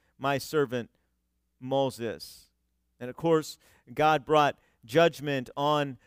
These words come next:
uh, Aaron and Moses, es-, or ex-, uh, excuse me, on Aaron and Miriam, especially on Miriam, uh, because, uh, of their, um, stance against,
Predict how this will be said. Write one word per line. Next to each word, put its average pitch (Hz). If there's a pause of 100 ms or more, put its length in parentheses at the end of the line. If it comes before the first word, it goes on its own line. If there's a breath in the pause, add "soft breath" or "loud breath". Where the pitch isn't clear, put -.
(160)
uh, 113
Aaron 139
and 127
Moses, 127
es-, - (120)
or 139
ex-, -
uh, 135
excuse 127
me, 127
on 120
Aaron 139
and 127
Miriam, 143
especially 151
on 127
Miriam, 143 (320 soft breath)
uh, 123
because, 135
uh, 131
of 131
their, 139 (460)
um, 110
stance 190
against, 156